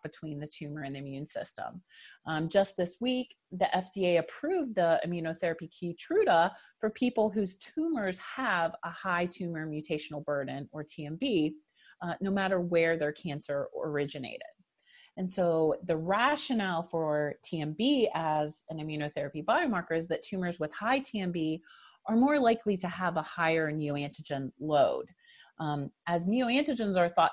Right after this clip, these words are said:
to help our immune system recognize tumors as foreign and elicit C D four positive and C D eight positive T cell activation, this would result in an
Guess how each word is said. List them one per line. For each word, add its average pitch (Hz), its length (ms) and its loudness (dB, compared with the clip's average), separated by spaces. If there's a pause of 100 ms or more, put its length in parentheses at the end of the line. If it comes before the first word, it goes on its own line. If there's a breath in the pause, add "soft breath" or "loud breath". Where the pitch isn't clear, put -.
to 180 60 0
help 190 500 4
our 165 240 4
immune 202 340 2
system 160 640 0 (720)
recognize 214 800 2
tumors 170 360 -4
as 156 200 2
foreign 147 500 -2 (320 loud breath)
and 165 380 0
elicit 208 480 2
C 185 200 -2
D 165 120 0
four 175 300 4
positive 165 520 0
and 151 160 -2
C - 160 -4
D 160 140 2
eight 151 160 0
positive 156 400 -6
T - 160 -6
cell 147 260 0
activation, 156 880 -2 (500 loud breath)
this 233 200 4
would 208 160 2
result 180 540 4
in 165 180 -2
an 147 240 -4